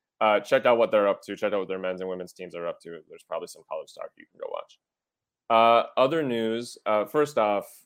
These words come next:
it's just sort of a, a, a, a gr-, broad, uh, shout out to, you know, high school soccer, which has, is kicking off, has kicked off for a couple of games now, depending on where you are at.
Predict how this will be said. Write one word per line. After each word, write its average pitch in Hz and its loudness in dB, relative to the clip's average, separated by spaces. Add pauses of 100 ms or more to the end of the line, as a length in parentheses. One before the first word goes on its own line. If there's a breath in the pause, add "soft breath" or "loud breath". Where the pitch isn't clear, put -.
it's 92 -8
just - -12
sort 110 -2
of 95 -4
a, 90 0 (100)
a, 85 -2 (220)
a, - -12
a 92 -6 (240)
gr-, 113 -10 (260)
broad, 107 0 (280)
uh, 95 -4
shout 101 -2
out 95 -4 (160)
to, 95 -14
you 80 -14
know, 90 -12
high 95 -4
school 92 -10
soccer, 85 -4
which 85 -12
has, 85 -12 (360)
is 127 -2
kicking 110 -8
off, 98 -2
has 98 0
kicked - -10
off 87 -2 (120)
for 87 -8
a 85 -8
couple - -8
of 90 -12
games 87 -10
now, 85 -8
depending 85 -12
on 85 -10
where 87 -8
you 85 -10
are 85 -2
at. 82 -4